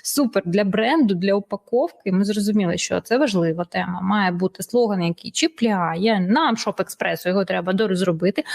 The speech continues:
А от скажи, будь ласка, тоді для себе. Визначення є.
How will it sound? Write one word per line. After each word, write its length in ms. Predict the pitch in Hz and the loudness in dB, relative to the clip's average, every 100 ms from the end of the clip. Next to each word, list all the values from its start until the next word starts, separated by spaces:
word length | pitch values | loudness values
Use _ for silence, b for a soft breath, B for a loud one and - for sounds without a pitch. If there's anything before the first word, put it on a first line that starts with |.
| B B | B B
А 60 | |
от 100 | 320 | -4
скажи, 240 | - 320 330 | -2 -2 0
будь 140 | 254 | 2
ласка, 240 | 262 - | 0 0
тоді 340 | 233 214 240 247 | -2 2 4 4
для 300 | 214 233 233 | 2 2 0
себе. 540 | - 190 165 160 165 175 B B B | 0 -2 0 0 -4 -6 B B B
Визначення 760 | 208 254 339 349 - 294 294 269 | 0 2 2 0 0 0 2 0
є. 460 | 226 226 180 - | 0 0 0 -4